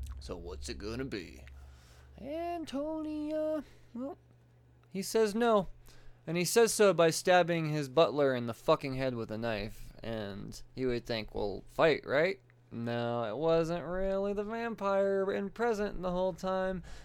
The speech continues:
It was just a hologram. And, yeah, you can imagine, right, what would have really happened if he was there. Well, vampire gets the message. Loud and fucking clear. And, uh, <laughs>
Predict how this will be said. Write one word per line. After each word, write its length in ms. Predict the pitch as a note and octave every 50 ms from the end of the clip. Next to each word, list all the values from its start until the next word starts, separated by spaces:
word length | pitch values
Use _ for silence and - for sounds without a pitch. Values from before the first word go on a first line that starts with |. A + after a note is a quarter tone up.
| -
It 60 | -
was 140 | G#2 G#2 G2
just 160 | G#2 G#2 -
a 60 | - G#2
hologram. 680 | A#2 B2+ C3+ D3 C#3+ B2+ A2 A2 G2 D2+ C2 - G#2+ - - - - - - - - - - - - -
And, 760 | - A2 A2 A2 G#2+ G#2+ G#2 G2+ G2+ G2 G2 G2 F#2+ G2 G2+
yeah, 420 | G#2+ A#2+ C#3+ D#3 C3 F#2+ F#2+ F#2+
you 140 | G2 G#2+ A2
can 140 | - - G#2+
imagine, 760 | A2 A2 A#2+ C#3 D#3+ F3 E3+ C#3 A#2 G#2+ F#2+ E2+ E2+ F2 F2 - - -
right, 480 | G#2 G#2 F#2+ F#2+ F#2+ G2 G#2 A#2+ C3 - -
what 160 | G2 G2+ G2+
would 100 | G2+ -
have 100 | F2+ E2+
really 280 | F2 G2 G#2 A2 A#2
happened 500 | A#2 A#2+ B2 B2+ B2+ - - D3+ D3 C#3
if 100 | A#2+ A2
he 100 | - A#2+
was 240 | A2 A2 A2 G#2 G2+
there. 360 | G#2+ G2+ G2+ A2+ C3 D#3 C#3+ - - - - - - - - - - - - - - - -
Well, 120 | G#3+ A3+
vampire 400 | E3+ G#3+ A#3 A3+ G3+ A#3+ A3 G3+
gets 180 | F3+ F#3 - -
the 60 | D#3
message. 520 | C#3+ C3 C3 - - D3 D3+ - - - - - - - - - - - - - - -
Loud 240 | D#3 D#3 D#3 D3 C#3+
and 80 | C3+
fucking 320 | - C#3+ C3+ - B2 A#2+ A2+
clear. 320 | - A#2+ A#2 B2 C3+ C#3 - - - - - - - - - - _ - -
And, 360 | C3+ C#3 D3 D3+ D#3 D#3+ D#3+
uh, 320 | E3 E3+ E3+ E3+ E3+ E3 D#3+ D#3 - - - - - - -
<laughs> 280 | - G3 G3 G3+ F3